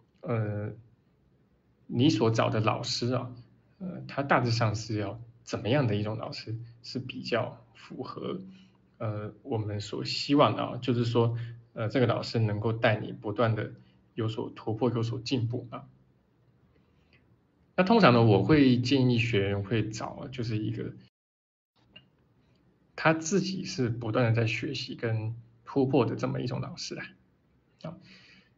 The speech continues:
那有些学员会说，“那为什么我不要找一个已经开悟的老师呢？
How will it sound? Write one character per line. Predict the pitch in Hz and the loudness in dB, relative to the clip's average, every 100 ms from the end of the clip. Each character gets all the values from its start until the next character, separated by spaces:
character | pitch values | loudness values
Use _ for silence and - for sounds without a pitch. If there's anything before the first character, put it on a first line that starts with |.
| _ _ _ | _ _ _
那 | - 214 | 2 6
有 | 131 | 8
些 | |
学 | 165 156 | 8 8
员 | 143 | 8
会 | 156 | 6
说 | 156 | 6
，“那 | 160 165 | 6 8
为 | 165 | 8
什 | 117 | 6
么 | 104 101 | 2 2
我 | 101 | 2
不 | 101 127 | 4 6
要 | 131 107 | 6 6
找 | - 113 120 | 2 -2 0
一 | 113 | 0
个 | 110 | 0
已 | 110 | -2
经 | 127 117 | -4 -4
开 | 117 113 117 | -2 0 0
悟 | 127 | 0
的 | - | -4
老 | - | -6
师 | - - | -12 -8
呢？ | 113 | -8